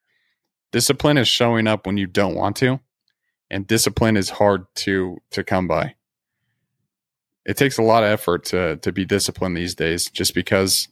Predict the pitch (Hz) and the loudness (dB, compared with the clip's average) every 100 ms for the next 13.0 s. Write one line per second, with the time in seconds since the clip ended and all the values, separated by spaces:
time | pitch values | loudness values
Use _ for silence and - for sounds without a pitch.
0 | _ _ _ _ _ _ _ _ _ _ | _ _ _ _ _ _ _ _ _ _
1 | _ - 95 90 123 - - 95 113 120 | _ -4 0 2 0 -4 -8 -2 0 0
2 | 117 139 127 - 117 110 107 82 - - | 0 2 2 2 2 4 2 0 -6 -8
3 | _ _ _ _ _ _ _ - 95 98 | _ _ _ _ _ _ _ -14 -4 0
4 | 98 95 - _ _ _ _ _ _ - | 0 0 -6 _ _ _ _ _ _ -2
5 | 113 120 - 117 110 - _ _ _ - | 0 2 2 2 2 -2 _ _ _ -4
6 | 107 110 - 98 101 82 90 - _ _ | 0 0 0 2 2 0 -6 -12 _ _
7 | _ _ _ _ _ _ _ _ _ - | _ _ _ _ _ _ _ _ _ 0
8 | 110 127 123 127 123 113 110 101 92 - | 2 4 4 4 4 4 4 2 0 0
9 | - 127 143 139 120 120 113 104 - 107 | 0 2 2 2 2 2 2 -2 -4 -4
10 | 98 98 _ _ _ _ _ _ _ _ | -4 -8 _ _ _ _ _ _ _ _
11 | _ _ _ _ _ - 76 82 85 - | _ _ _ _ _ -16 -10 -8 -6 -2
12 | 107 - 82 127 117 104 104 107 87 | -2 -2 0 2 2 2 2 2 0